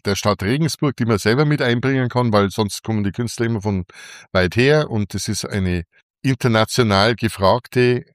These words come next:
regionale Farbe, möchte ich's mal <laughs> sagen. Die Domspatzen sind ja doch auch eher auf internationalen Podien unterwegs und es ist schön, wenn man dann ein Ensemble hier in der Stadt hat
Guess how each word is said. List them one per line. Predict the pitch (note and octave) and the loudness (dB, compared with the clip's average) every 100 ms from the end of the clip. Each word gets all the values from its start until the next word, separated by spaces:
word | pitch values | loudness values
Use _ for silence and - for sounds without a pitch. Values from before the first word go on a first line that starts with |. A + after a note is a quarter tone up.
| - | -6
regionale | G2 G#2 G2+ F#2+ F2 G2 G2+ | -2 0 2 2 2 2 2
Farbe, | F2+ F#2 F#2+ E2+ | 0 0 0 0
möchte | D#2 - G2 | -2 -4 -8
ich's | - | -4
mal | F#2 - | -4 -4
<laughs> | |
sagen. | - A#2+ - - - - - - | -4 -4 -4 -6 -12 -16 -16 -10
Die | F#2 | -4
Domspatzen | F#2 A2+ - G2+ - A2+ A2 G2 - _ _ _ _ - | -2 -2 0 -2 0 -6 -4 -6 -12 _ _ _ _ -12
sind | - G2+ F#2+ | 0 0 4
ja | F2 E2+ E2 E2+ - _ _ - | 2 4 2 -4 -10 _ _ -8
doch | E2 - | -8 -4
auch | F#2 - | -4 -4
eher | F#2+ F#2 | -4 -4
auf | - | -4
internationalen | A2+ - G2+ F#2 - G2 E2+ F2+ F#2 - - | -6 -2 0 0 0 0 2 2 0 -4 -10
Podien | - G2 F#2+ G2 F2+ A2+ | -2 0 2 2 2 0
unterwegs | G#2 - F#2+ F2+ A2 - - - - - - | -2 2 2 2 0 -2 -10 -10 -20 -18 -6
und | G2 | -2
es | G#2 | 0
ist | G2 | 0
schön, | - F#2+ G#2 | 0 2 4
wenn | G2+ | 2
man | F#2+ | 2
dann | F2+ F#2 | 2 0
ein | F2 F2 | 0 -2
Ensemble | F2 F2 F#2+ G2 | 0 -2 0 0
hier | F#2 G2+ | 2 2
in | |
der | E2+ | 0
Stadt | - E2+ - | -2 -4 0
hat | G2+ F#2 | 0 0